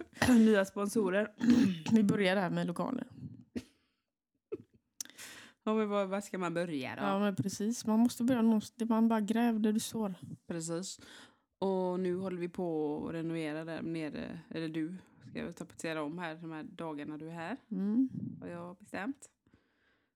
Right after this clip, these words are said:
Speaker 1: Så vi får väl bara fortsätta.
Speaker 2: Ja, det gör vi.
Speaker 1: Och, eh, tacka så hemskt mycket för att ni har lyssnat.
Speaker 2: Tack för att ni har lyssnat.
Speaker 1: Vi vill också tacka våra sponsorer.
Speaker 2: Det vill vi.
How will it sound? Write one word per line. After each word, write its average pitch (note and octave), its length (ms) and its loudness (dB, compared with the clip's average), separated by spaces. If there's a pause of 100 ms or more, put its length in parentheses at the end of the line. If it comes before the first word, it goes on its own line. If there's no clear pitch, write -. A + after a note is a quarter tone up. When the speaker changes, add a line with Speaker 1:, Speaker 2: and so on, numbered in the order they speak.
Speaker 1:
Så - 120 -8
vi A3+ 60 2
får A3 160 -12
väl F#3 160 -6
bara B3 200 -2
fortsätta. F#3+ 600 -6 (880)
Speaker 2:
Ja, G#3 100 -14 (440)
det G3+ 100 -8
gör G#3 280 -2 (140)
vi. G#3 60 -14
Speaker 1:
Och, - 20 -10
eh, F#3 340 -8
tacka F3+ 400 -12
så F#3+ 100 -10
hemskt F#3 200 -8
mycket G3 180 -12
för F3 80 -10
att E3+ 100 -10
ni E3+ 80 -8
har E3+ 80 -8
lyssnat. F#3+ 560 -12 (920)
Speaker 2:
Tack - 180 -6
för G#3 120 -4
att F#3+ 60 -2
ni G3 80 2
har G3 80 0
lyssnat. - 640 -6 (540)
Speaker 1:
Vi F3+ 580 -6
vill F3+ 140 -8
också F3 220 -12
tacka E3+ 320 -12
våra D#3+ 140 -10
sponsorer. D#3 600 -10 (580)
Speaker 2:
Det G#3 80 -4
vill F#3+ 200 -2
vi. D#3+ 180 -6